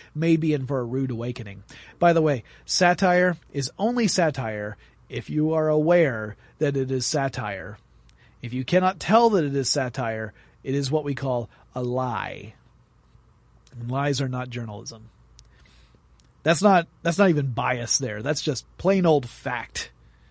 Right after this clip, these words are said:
from a grouchy, bald guy talking into a microphone. Darn it. SpaceX requested permission from the United States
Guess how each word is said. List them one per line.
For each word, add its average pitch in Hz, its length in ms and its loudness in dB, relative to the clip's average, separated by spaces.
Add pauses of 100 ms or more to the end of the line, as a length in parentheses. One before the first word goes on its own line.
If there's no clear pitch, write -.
(120)
from 127 160 -10
a 117 80 -8
grouchy, 151 520 0
bald 135 420 -2
guy 127 240 -4
talking 123 320 -10
into 120 300 -8
a 113 60 -10
microphone. 110 720 -12 (580)
Darn 107 260 -8
it. - 200 -14 (880)
SpaceX 214 680 4
requested 175 480 2
permission 160 580 -2
from 139 260 -2
the 139 100 -2
United 139 680 -4
States 139 360 -4